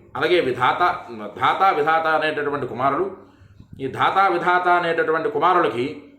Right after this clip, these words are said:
అయతి, నియతి అనేటటువంటి భార్యలు, వారికి, ఆ, మృకుండు, మృకుండు దగ్గర నుంచి మార్కండేయుడు, మార్కండేయుడి దగ్గర నుంచి,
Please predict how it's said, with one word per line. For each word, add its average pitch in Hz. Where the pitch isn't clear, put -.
అయతి, 185
నియతి 190
అనేటటువంటి 165
భార్యలు, 135
వారికి, 156
ఆ, -
మృకుండు, 190
మృకుండు 202
దగ్గర 185
నుంచి 175
మార్కండేయుడు, 170
మార్కండేయుడి 180
దగ్గర 156
నుంచి, 208